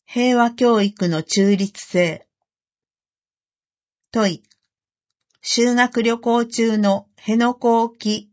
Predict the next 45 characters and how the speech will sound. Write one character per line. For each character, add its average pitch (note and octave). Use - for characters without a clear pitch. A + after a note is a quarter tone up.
転 A#3
覆 A3+
事 G#3+
故 F3+
を E3
受 F#3+
け、 -
危 G#3
険 A#3
な A3+
訪 A#3
問 A3+
先 A3
の G#3
扱 G3
い F#3
は、 F3+
中 B3
止 A#3
変 A#3+
更 A#3
の A3
判 A#3
断 F3+
は E3
誰 A#3+
が F#3
行 E3
う G3+
の D3+
か。 -
答 G3
え。 E3
安 A#3+
全 A#3+
が A3+
担 A#3
保 G3+
で F#3+
き A3+
な G#3+
い E3+
場 F3
合 F3+
は、 F3